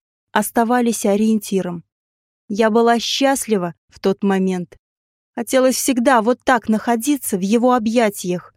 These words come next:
и не думать, что скоро начнутся очередные проблемы. Жаль, никто не изобрёл машину, останавливающую время. Я бы точно растянула эти минуты на пару часов.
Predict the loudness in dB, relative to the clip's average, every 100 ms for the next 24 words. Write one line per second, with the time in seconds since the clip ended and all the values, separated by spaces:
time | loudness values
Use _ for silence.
0 | _ _ _ 0 4 4 2 2 2 0
1 | -6 -20 _ _ -4 -2 -2 0 2 4
2 | 2 0 0 0 -2 -6 -4 -2 0 0
3 | 2 2 2 0 -2 0 0 0 -4 -12
4 | _ _ _ _ _ _ _ -12 -4 -2
5 | -2 -6 _ _ _ 0 0 2 2 4
6 | 4 4 2 2 2 2 2 0 -2 -4
7 | -2 -4 -8 _ -6 -2 0 2 0 0
8 | 0 0 0 -2 -2 -2 2 2 0 -2
9 | -10 _ _ _ _ _ -2 0 0 0
10 | -2 -2 0 0 -2 -2 2 2 2 -2
11 | -6 _ _ -4 -2 2 2 4 2 2
12 | 0 0 0 -2 0 -4 -8 -6 -4 -6
13 | -8